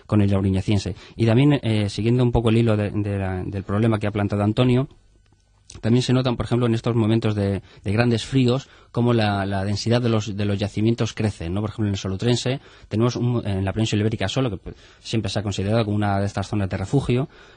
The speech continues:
cómo tenemos un mayor número de yacimientos en relación con los momentos anteriores, tanto con el, con el gravitense y con el,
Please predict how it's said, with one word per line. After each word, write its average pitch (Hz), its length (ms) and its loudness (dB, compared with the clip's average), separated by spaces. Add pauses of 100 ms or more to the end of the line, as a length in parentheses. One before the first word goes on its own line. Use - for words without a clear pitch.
cómo 131 240 2
tenemos 131 320 0
un 113 500 6
mayor 110 280 4
número 127 260 2
de 104 100 2
yacimientos 110 520 0
en 110 60 2
relación 104 280 -2
con 120 60 -2
los 107 80 2
momentos 104 280 -2
anteriores, 101 380 -2
tanto 92 240 -6
con 95 120 -4
el, 87 220 -4 (280)
con 104 140 0
el 95 60 0
gravitense 98 460 0
y 120 60 -2
con 98 160 0
el, 92 260 -2